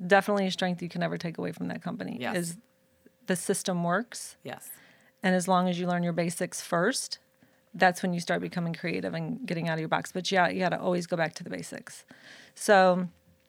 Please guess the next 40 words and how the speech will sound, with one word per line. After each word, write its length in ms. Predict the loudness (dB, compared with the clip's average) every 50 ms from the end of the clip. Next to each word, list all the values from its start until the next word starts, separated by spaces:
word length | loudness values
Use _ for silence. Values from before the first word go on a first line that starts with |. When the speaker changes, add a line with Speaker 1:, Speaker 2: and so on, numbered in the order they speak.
| _ _ _ _ -10 -10 -10 0
Speaker 1:
regardless 520 | 4 4 6 8 8 8 8 8 6 4 2
of 60 | 0 0
how 380 | 0 0 4 8 8 10 10 8
long 320 | 8 6 4 4 2 0
you've 160 | -2 -2 -2
been 180 | -2 -2 -2 0
doing 300 | 0 0 0 0 2 4
it, 260 | 6 6 6 4 0 -6 _ _ _ _ _
you've 240 | -4 0 2 4 6
always 240 | 6 6 6 4 2
gotta 160 | 0 0 0
go 140 | 0 0 -2
to 60 | -2
your 120 | -2 -2 -4
basics. 640 | -4 -4 -4 -4 -4 -6 -8 -8 -8 -12 -18 -18 -18 _ -12
So 440 | -2 4 4 6 6 6 4 0 -2 -8 -10 _ 0
I'll 120 | 0 0
give 180 | 2 0 -2 -2
you 120 | -2 0
an 80 | 0 0
example. 600 | 0 -2 -2 -2 -2 0 0 2 2 2 2 2
In 140 | 0 2
my 220 | 4 4 6 6 6
life, 380 | 6 6 6 4 2 0 -4 -10 _ _ -4
I 140 | 0 0 0
think 200 | 0 0 -4 -4
it 80 | -4 -4
was 140 | -4 -4 -4
maybe 240 | -4 -4 -4 -6
three 300 | -6 -6 -6 -4 -2 0
years 240 | 0 0 0 0 0
ago, 480 | 0 2 2 4 4 4 4 2 -2 -4 -10 -16 -20 -20 -20 -20 -20 -20 -20 _ _ _ _ _ _ _ 4
I 540 | 4 6 6 6 6 4 2 2 -2 -4 -8 _ _ -6
just 340 | -2 2 2 2 2 -2 -6
felt 380 | 0 4 8 8 10 8 8 6
like 480 | 8 8 8 8 8 6 2 -4 -14 -20 _ _ _ _ _ _ _ _ _ 4
I 100 | 6 8
lost 320 | 8 10 8 6 6 4 0
my 120 | 0 2
basics. 680 | 2 0 0 -2 -2 -6 -6 -8 -8 -12 -14 -14 -14